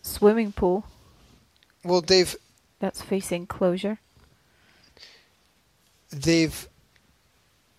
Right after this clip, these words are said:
Speaker 2: expanded their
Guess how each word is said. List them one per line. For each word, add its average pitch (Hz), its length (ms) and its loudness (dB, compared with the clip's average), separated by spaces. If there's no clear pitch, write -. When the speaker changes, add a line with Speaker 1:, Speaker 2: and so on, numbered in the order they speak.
Speaker 2:
expanded 170 1040 0
their 131 600 0